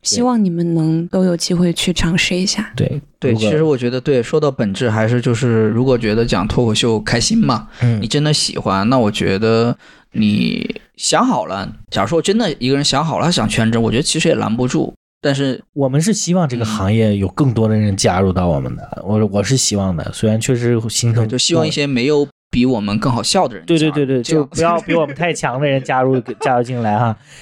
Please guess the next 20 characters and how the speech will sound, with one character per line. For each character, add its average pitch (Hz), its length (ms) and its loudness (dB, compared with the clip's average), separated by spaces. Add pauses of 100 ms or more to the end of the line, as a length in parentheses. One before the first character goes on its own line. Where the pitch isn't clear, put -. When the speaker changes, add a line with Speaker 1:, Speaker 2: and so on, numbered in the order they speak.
(140)
Speaker 3:
嗯。 117 420 0 (260)
Speaker 2:
这， - 200 -6
Speaker 3:
不 190 100 -4
然 156 100 2
我 156 40 2
们 147 80 0
活 - 0 -
不， 185 60 -4
Speaker 2:
啥 277 60 0
心 180 200 -2
思？ 165 260 -2
Speaker 3:
不 185 60 -10
然 208 180 0
我 - 40 -4
们 226 160 -2
活 - 120 -4
不 240 60 -8
下 190 200 -2
去 262 260 -4
了。 160 120 2